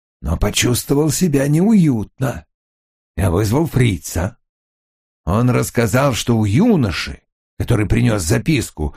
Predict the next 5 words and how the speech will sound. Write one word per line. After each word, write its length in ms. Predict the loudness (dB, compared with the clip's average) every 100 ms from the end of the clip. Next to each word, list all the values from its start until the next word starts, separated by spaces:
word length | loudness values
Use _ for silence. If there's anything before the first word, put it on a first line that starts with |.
| -10
и 140 | -2 0
ожидал 640 | 2 0 2 0 0 -2
орхидей, 680 | -4 -4 -4 -2 -4 -8 -16 _ _ _ _ -4
был 280 | 0 2
ящик 1040 | 2 2 2 0 -2 -4 -4 -4 -6 -16